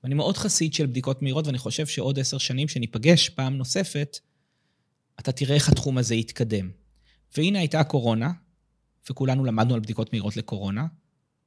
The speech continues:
והנה הגיעו לארץ גם בדיקות, אה, לקורונה ולשפעת ביחד, עוד אין לשפעת בנפרד, יש עכשיו קורונה ושפעת. וכבר ראיתי קיט של בדיקת קורונה, שפעת, אדנו ו-R S V, ארבעה וירוסים נשימתיים. אני חושב שהעולם מאוד הולך לשם.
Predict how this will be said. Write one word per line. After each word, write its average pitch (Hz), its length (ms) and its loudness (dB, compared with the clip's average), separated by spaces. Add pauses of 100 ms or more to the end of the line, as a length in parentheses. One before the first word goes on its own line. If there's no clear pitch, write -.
(180)
והנה 190 300 4
הגיעו 202 240 -2
לארץ 214 340 -4
גם 160 180 -2
בדיקות, 175 440 -4
אה, 185 100 -2
לקורונה 175 440 -2
ולשפעת 151 440 2
ביחד, 131 420 4
עוד 117 140 -4
אין 143 80 2
לשפעת 131 380 0
בנפרד, 151 360 0
יש 147 140 0
עכשיו 131 220 -4
קורונה 127 380 -2
ושפעת. 110 560 -6 (880)
וכבר 131 400 0
ראיתי 160 340 4
קיט - 420 -4 (360)
של 143 220 -2
בדיקת 127 520 -4 (320)
קורונה, 170 380 -2
שפעת, 170 420 0
אדנו 151 340 2
ו-R 135 220 0
S 131 260 -2
V, 135 220 0
ארבעה 135 440 4
וירוסים 120 460 -2
נשימתיים. 107 560 -4
אני 135 80 -4
חושב 180 220 -4
שהעולם 147 380 0
מאוד 123 280 -2
הולך 107 280 -2
לשם. - 260 -12